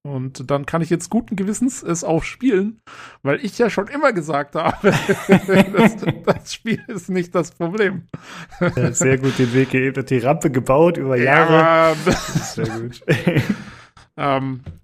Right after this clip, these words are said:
Speaker 1: ja, nee, aber also, äh, im Großen und Ganzen würde ich schon auch sagen, also Unreal, die,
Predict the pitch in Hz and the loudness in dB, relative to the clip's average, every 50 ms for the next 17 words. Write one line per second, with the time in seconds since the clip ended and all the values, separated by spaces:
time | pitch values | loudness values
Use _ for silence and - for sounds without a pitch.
0 | - _ _ _ _ _ - 139 123 135 135 135 139 _ _ - 156 180 202 220 | -20 _ _ _ _ _ -10 -6 -4 -2 -4 -4 -6 _ _ -4 2 4 4 4
1 | 170 165 170 180 170 170 - 190 208 220 247 240 233 233 202 170 190 185 160 147 | 4 4 4 4 4 4 4 2 2 2 2 2 0 0 -4 -8 -10 -12 -12 -14
2 | 139 - 202 220 240 262 190 180 175 185 220 214 254 208 170 185 196 202 202 185 | -16 -16 -18 -14 -10 -6 -6 -2 2 2 2 2 0 0 0 -2 -2 -2 -2 -2
3 | 185 180 - 180 156 156 165 - 175 175 151 147 147 147 139 151 156 151 - 160 | -2 -2 -4 -4 -4 -4 -2 -2 -2 -2 -2 -4 -4 -6 -4 -2 -2 0 0 0
4 | 175 196 180 175 170 160 170 170 156 151 143 | 0 2 2 2 0 -2 -4 -6 -6 -6 -6